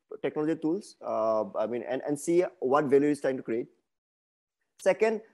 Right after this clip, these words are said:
try to read a lot of books about, uh, about, uh, this strategy, the business, about, uh, your critical thinking, uh, about the first principle thinking, about how do you solve problems, right?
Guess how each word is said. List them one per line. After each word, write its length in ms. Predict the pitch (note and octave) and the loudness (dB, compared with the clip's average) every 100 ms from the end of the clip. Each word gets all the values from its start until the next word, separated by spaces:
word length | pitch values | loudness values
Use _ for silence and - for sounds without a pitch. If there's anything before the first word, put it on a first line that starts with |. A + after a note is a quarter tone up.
| _ | _
try 100 | F#3 | 2
to 100 | G3 | 6
read 240 | G3+ E3 F#3+ | 6 6 6
a 60 | |
lot 160 | F#3 E3+ | 4 4
of 160 | E3+ B2+ | 0 0
books 400 | C#3+ - - - | 0 -2 -16 -10
about, 400 | B2 C3 C#3 C#3+ - _ | -2 2 4 2 -4 _
uh, 420 | B2 A#2 A2 G#2 G#2 - | -2 2 2 0 -4 -6
about, 380 | B2 C#3+ D3+ C#3 - - | 0 4 4 2 -6 -6
uh, 360 | A#2+ A#2 A2 G2+ - _ _ | -2 0 -2 -6 -12 _ _
this 260 | A#2 C#3+ C#3+ | -2 -2 0
strategy, 720 | D#3 C#3+ C3+ C#3+ C#3+ C#3 C3+ | 0 0 0 2 4 2 0
the 140 | A#2 | -2
business, 720 | A#2+ C#3 B2+ C#3 C3+ C#3 - _ _ _ - | 0 0 0 0 0 -2 -6 _ _ _ -2
about, 440 | B2+ C3+ C#3 A#2 | 2 6 4 2
uh, 200 | B2 A#2+ | 0 0
your 480 | A2+ A#2+ B2+ C3 B2+ - _ _ _ | 0 0 2 2 0 -6 _ _ _
critical 280 | D3 D3 D3+ | 0 2 2
thinking, 580 | D3+ C#3+ C#3+ C3+ C3+ B2+ _ _ | 2 0 0 -2 -4 -8 _ _
uh, 380 | A2+ A2 A2 A2 - | -2 -2 0 -2 -2
about 300 | B2 C#3+ C3+ | 2 4 4
the 60 | C#3+ | 2
first 240 | D#3+ - | 0 -2
principle 320 | D#3 D3 D3+ | -2 2 2
thinking, 640 | D3 C#3+ C#3+ C#3 C3+ C3+ B2+ | 2 -2 0 0 -2 -4 -4
about 180 | C3+ C#3 | -2 2
how 160 | C3 C#3+ | 4 6
do 60 | |
you 60 | D3+ | 4
solve 240 | C#3+ C3+ | 2 0
problems, 420 | C3 A#2 A2 G#2 G#2+ | 0 -2 -2 -8 -8
right? 180 | B2 | -8